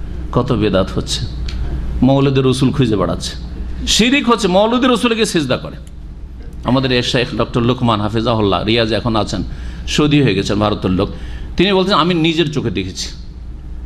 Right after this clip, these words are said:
মৌলুদে রসুল যে লাইব্রেরিটা আছে, নবী সাল্লাল্লাহু আলাইহি ওয়াসাল্লামের জন্মের স্থান বলে যেটা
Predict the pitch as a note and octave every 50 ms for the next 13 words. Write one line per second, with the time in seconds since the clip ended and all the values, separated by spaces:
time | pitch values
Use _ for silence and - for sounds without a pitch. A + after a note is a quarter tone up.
0 | - - - C3+ D3+ E3 F#3 G3 A3 G#3+ G#3 A#3 A3+ A3 - - A3+ G#3+ E3+ F#3+
1 | F3+ D#3+ D#3 E3 E3+ F3 G3+ A#3+ C4 B3+ - G#3+ G3 E3+ - - C#3 B2+ C#3+ E3
2 | - - - - - C#3+ E3+ E3 D3 F3+ F3 E3+ D3+ C3+ D3+ D3+ D#3 E3+ F#3 E3+
3 | E3+ - - - E3 D#3+ D#3 D3+ D3+ D3+ D3 D3 C#3 C#3 C#3 B2 B2 -